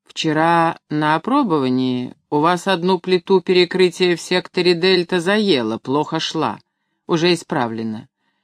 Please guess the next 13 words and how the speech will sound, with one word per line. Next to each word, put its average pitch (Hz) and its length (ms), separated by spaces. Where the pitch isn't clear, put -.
Сегодня 233 480
к - 60
ночи 202 320
все 175 260
закончим». 127 720
«Значит, 170 560
сутки 170 720
до 156 180
прихода 156 480
майора 151 460
Комарова 151 520
будете 160 420
бездельничать? 165 1000